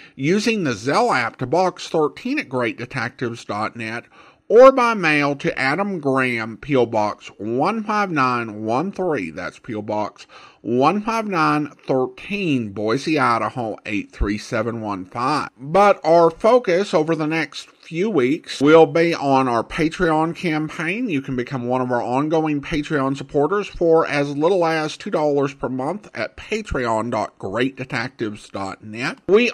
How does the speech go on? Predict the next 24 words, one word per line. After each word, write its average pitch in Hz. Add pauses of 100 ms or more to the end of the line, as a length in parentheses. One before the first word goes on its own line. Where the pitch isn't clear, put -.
also 262
are 180
introducing 220 (160)
a 160
new 214 (440)
survey 208
to 147
help 185
with 151
our 117
quality 180
of 160
advertising, 165
and 127
we'll 123
talk 165
a 151
bit 143
more 139
about 117
it 120
after 185
the 131
podcast. 107